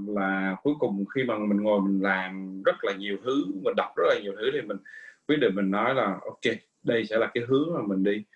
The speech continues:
Và mình đi gặp bạn bè của nhạc sĩ Trịnh Công Sơn,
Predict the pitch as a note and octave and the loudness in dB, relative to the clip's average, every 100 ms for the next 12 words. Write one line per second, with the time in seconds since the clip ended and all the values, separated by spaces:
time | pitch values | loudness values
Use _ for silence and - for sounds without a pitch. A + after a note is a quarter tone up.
0 | - - - _ - G#2+ G2+ F#2+ F#2 F#2 | -20 -20 -20 _ 0 2 2 2 -2 -4
1 | - - - - - - _ - B2+ A2+ | -8 -16 -16 -16 -18 -20 _ -8 -4 0
2 | B2 D3 D3 B2 - - C#3 B2 A#2 G#2+ | 4 6 4 2 -4 -4 0 2 2 0
3 | G#2 A#2+ A#2 G#2+ G#2 G2 G2 B2+ E3 C3+ | 0 0 0 0 -2 -4 -2 0 -2 -4
4 | G#2 A2+ A#2 G#2+ A2+ B2+ C3+ B2+ B2+ B2+ | -4 -4 -2 0 0 0 2 2 2 -4
5 | C3+ | -8